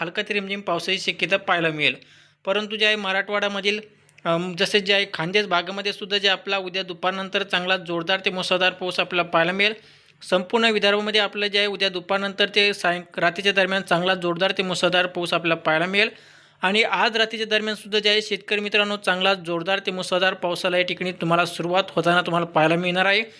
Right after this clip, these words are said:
सध्या तरी तुम्हाला वातावरण आता सध्या प-, आपलं जे आहे मराठवाड्यामध्ये ढगाळ वातावरण या ठिकाणी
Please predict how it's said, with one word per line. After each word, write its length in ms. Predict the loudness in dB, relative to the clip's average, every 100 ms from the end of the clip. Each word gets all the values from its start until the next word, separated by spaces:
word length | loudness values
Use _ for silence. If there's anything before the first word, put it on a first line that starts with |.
| -20 -20 _ _ -2
सध्या 300 | 0 2 4
तरी 140 | 2
तुम्हाला 280 | 0 0 2
वातावरण 460 | 2 2 0 -2 -2
आता 220 | -2 -2
सध्या 300 | -4 -2 -2
प-, 200 | 0 2
आपलं 320 | 2 2 -2
जे 100 | 2
आहे 100 | 2
मराठवाड्यामध्ये 640 | 2 2 2 0 -2 -2 -2
ढगाळ 280 | -2 0 0
वातावरण 420 | 0 0 -2 0
या 80 | 0
ठिकाणी 300 | 0 -2